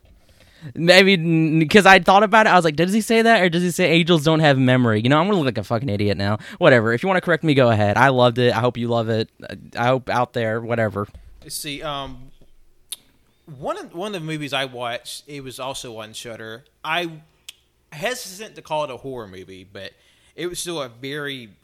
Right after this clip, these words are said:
Speaker 2: impactful film, and that was, um,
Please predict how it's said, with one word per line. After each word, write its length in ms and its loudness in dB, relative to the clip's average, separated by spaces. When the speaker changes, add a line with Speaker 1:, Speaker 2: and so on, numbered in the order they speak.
Speaker 2:
impactful 760 -18
film, 260 -12
and 160 -12
that 180 -8
was, 360 -14
um, 460 -16